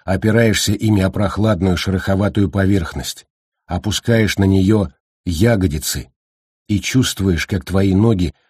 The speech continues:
освобождаются от мучительной тяжести в сто шестьдесят фунтов. Ты ложишься, то есть падаешь навзничь, и лежишь, и чувствуешь,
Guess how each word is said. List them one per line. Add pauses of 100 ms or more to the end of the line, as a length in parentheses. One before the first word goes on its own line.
освобождаются
от
мучительной
тяжести (280)
в
сто
шестьдесят
фунтов. (680)
Ты
ложишься, (480)
то
есть (320)
падаешь
навзничь, (380)
и
лежишь,
и
чувствуешь,